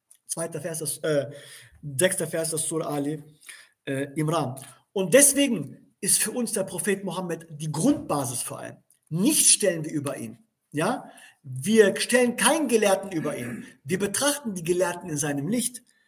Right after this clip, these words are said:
Denn Allah sagt, Estaizu billah. Ja, ayyuhallazina amanu, o diejenigen, die ihr glaubt, la tarfa'u aswatakum fawqa sawtin nabi. Erhebt eure Stimmen niemals über die Stimme des Propheten.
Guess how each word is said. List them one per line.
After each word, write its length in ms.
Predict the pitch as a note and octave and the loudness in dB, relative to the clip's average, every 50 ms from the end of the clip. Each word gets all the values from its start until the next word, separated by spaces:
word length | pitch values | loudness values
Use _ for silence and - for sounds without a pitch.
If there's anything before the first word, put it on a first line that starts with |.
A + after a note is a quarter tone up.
| _ _ _ | _ _ _
Denn 100 | E3+ E3+ | -8 -4
Allah 320 | F3+ E3+ D#3+ F#3+ B3+ C#4+ C#4+ | -2 -2 2 4 4 4 4
sagt, 400 | - C#4 C4 C4+ C#4 - - - - - _ _ - | 4 4 4 4 2 0 -6 -14 -20 -20 _ _ -2
Estaizu 460 | D3 - - G#3 G3+ G#3 F#3+ F3+ F#3 | 0 0 2 2 0 0 0 -2 -2
billah. 260 | F3+ F#3+ G#3 A3+ G3+ | -2 -2 0 -2 -2
Ja, 180 | E3+ F3+ G#3 A3+ | 0 2 4 4
ayyuhallazina 600 | A#3 A#3+ A#3 A3+ A3+ A3+ A3+ G3+ A3 A3 A3 G#3+ | 4 4 4 4 4 4 2 2 2 0 0 0
amanu, 400 | A#3 B3 C#4 C#4+ E4+ F#4 F#4 F4+ - _ _ _ _ _ _ | 0 0 0 0 0 0 -2 -4 -8 _ _ _ _ _ _
o 140 | G3 G#3+ A3 | 0 0 2
diejenigen, 440 | F#3+ A#3+ C4 B3+ B3 B3 A#3+ A#3 G3+ | 2 0 0 0 0 0 0 0 0
die 100 | A#3 A3+ | 0 0
ihr 80 | F#3+ | 2
glaubt, 340 | F#3 A3+ B3+ E4 - - - - - _ _ | 2 2 2 0 -2 -4 -10 -18 -20 _ _
la 180 | F3 G3+ G#3 G3+ | 2 4 4 4
tarfa'u 640 | G3 - G3+ G3 F#3 F#3+ - E4 E4+ E4+ D#4 C#4+ C#4 | 4 2 0 -2 -2 0 2 4 6 8 8 8 8
aswatakum 680 | A3 G3 - - A3 A#3+ A#3 A#3 A#3 G#3+ - G#3 - | 8 4 2 4 4 4 4 4 0 -2 -2 -4 -2
fawqa 280 | - G#3 F#3+ F#3+ G3 E3+ | -2 -2 -2 -2 -2 -2
sawtin 360 | D#3 - D#3 D3 - D3 C3+ | -2 -2 -4 -4 -6 -8 -8
nabi. 300 | C3 C3 B2 B2 - - - _ _ _ _ _ _ - - - - - | -8 -8 -10 -10 -14 -16 -20 _ _ _ _ _ _ -20 -20 -20 -4 0
Erhebt 400 | - G3+ F3+ C4 E4+ - - - | 2 4 6 6 4 4 2 6
eure 260 | B3 A#3+ A#3+ A#3 A3 | 8 8 8 8 6
Stimmen 320 | - - D4 C#4 A#3 A#3+ | 0 0 2 2 2 4
niemals 340 | D4+ F#4 F4 E4 C#4+ B3 - | 4 4 4 4 4 4 4
über 140 | A#3+ A#3 A3+ | 2 0 0
die 80 | A3 G#3+ | 0 -2
Stimme 220 | A3+ C4+ A#3+ A#3+ | -4 -4 -4 -4
des 140 | A3 G3+ G#3 | -4 -4 -6
Propheten. 480 | - G3+ F#3 - F#3 D#3+ - B2 B2 | -6 -6 -4 -4 -4 -6 -6 -12 -18